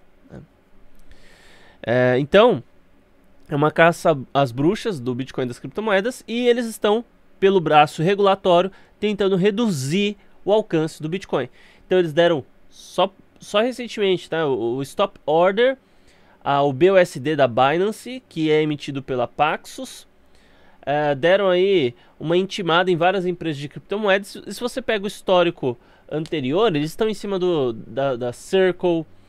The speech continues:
Só que a Circle, ela tá se dobrando bastante a regulamentação, então eu penso que ela tem uma projeção de, de durabilidade maior. É, Circle, que é da, da Coinbase, tá? A segunda maior corretora de criptomoedas do mundo.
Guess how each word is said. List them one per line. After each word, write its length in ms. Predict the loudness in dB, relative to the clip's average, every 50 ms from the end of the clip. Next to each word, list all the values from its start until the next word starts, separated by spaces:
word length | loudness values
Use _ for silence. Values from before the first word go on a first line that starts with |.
| _ _ -20 -12
Só 140 | -8 -6
que 60 | -4 -4
a 40 |
Circle, 500 | -6 -4 0 2 2 2 2 2 2 2
ela 180 | 4 4 2 0
tá 240 | 0 2 2 2 2
se 160 | 0 -2 -6
dobrando 320 | -4 -2 -2 0 -2 0
bastante 540 | 0 -2 -4 -4 -6 -4 -2 -2 -2 -2 -2
a 40 | -2
regulamentação, 1080 | -2 -2 -2 -2 -2 -2 -2 -4 -6 -6 -8 -8 -6 -4 -2 0 0 0 0 -2 -2 -4
então 440 | -6 -6 -4 -2 0 0 0 0 -4 -8 -16 -20 -20 -14 _
eu 140 | -6 -6 -2
penso 320 | 0 -2 -2 -2 -4 -6
que 80 | -2 -2
ela 140 | -2 -2
tem 120 | -2 -2 -2
uma 160 | -2 -2 -2
projeção 720 | -4 -4 -4 -4 -2 -4 -4 -6 -6 -6 -4 -2 -2 -2
de, 720 | -4 -4 -4 -2 0 0 0 0 0 -2 -2 -2 -2 -4 -6 -8 _ -20 -20 _ _ _ -14
de 160 | -8 -8 -6
durabilidade 680 | -2 0 2 2 2 2 0 -2 0 2 2 2 2 0
maior. 400 | 0 0 0 2 2 2 0 -2 -6 -14 -20 _ -20 -20 _ -20 -20 -20 _ _ _ -20 _ _ _ -8
É, 500 | -4 -2 0 0 0 0 0 0 -2 -4 -6
Circle, 560 | -10 -6 -2 0 2 2 0 0 -2 -2 -4
que 240 | -4 -6 -4 -2 0
é 300 | 0 0 0 -2 -4 -6 -12 _
da, 960 | -8 -4 -2 0 0 0 -2 -2 -2 -2 -2 -2 0 0 0 -2 -2 -4 -6 -10 -14 -18 -20 -20 _ _ _ _ _ _ _ -10
da 180 | -6 -6 -6
Coinbase, 640 | -4 -2 -2 -2 0 2 2 2 2 0 -2 -6 -10
tá? 120 | -10 -10
A 20 | -10
segunda 260 | -10 -10 -10 -8 -6
maior 220 | -6 -6 -6 -6
corretora 360 | -6 -8 -8 -8 -8 -8 -8
de 160 | -8 -10 -10 -10
criptomoedas 600 | -10 -12 -12 -10 -8 -6 -4 -4 -4 -4 -6 -8
do 100 | -8 -6
mundo. 260 | -6 -6 -6 -8